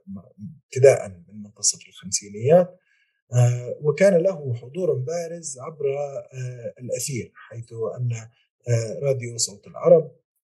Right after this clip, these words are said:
كان يبث في كل مكان، وكان الكل متحمسًا، ومنهم الظفاريون،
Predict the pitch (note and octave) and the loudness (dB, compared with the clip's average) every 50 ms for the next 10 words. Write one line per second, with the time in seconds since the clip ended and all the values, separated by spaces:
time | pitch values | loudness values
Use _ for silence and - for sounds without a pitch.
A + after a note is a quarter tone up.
0 | _ _ _ _ _ _ _ _ _ _ _ _ _ - - - - - C3 B2 | _ _ _ _ _ _ _ _ _ _ _ _ _ -10 -10 -8 0 4 6 6
1 | A2 G2 F2 F2+ G2+ B2 C3 B2 - - C3 - - E3 F3+ F3+ F3+ F3 F3 - | 6 4 -4 -8 -6 -6 -4 -4 -6 -10 -10 -6 -4 -4 -2 0 0 -2 -2 0
2 | F#3 F3 E3+ E3 D#3+ B2+ A2+ - G#2 G#2+ G#2 G#2 - _ - C#3 C#3+ C#3 B2+ A#2+ | -2 0 0 -2 -4 -8 -8 -10 -12 -20 -20 -20 -18 _ -6 -6 -4 -4 -6 -6
3 | B2 A#2+ D3 D#3+ E3 D#3+ D3 - - D#3+ D#3 - _ _ _ _ _ _ _ _ | -6 -4 0 0 2 4 4 4 4 2 0 -2 _ _ _ _ _ _ _ _
4 | _ - C#3 D3 F#3+ F#3 D#3 C#3 C3+ C3+ A#2+ A#2+ A#2 - A#2 A2+ G#2 G#2+ G#2+ A2 | _ 2 4 6 8 8 8 6 4 0 -4 -8 -8 -8 -8 -8 -8 -10 -16 -16
5 | A#2 A2+ A2+ - | -16 -16 -18 -18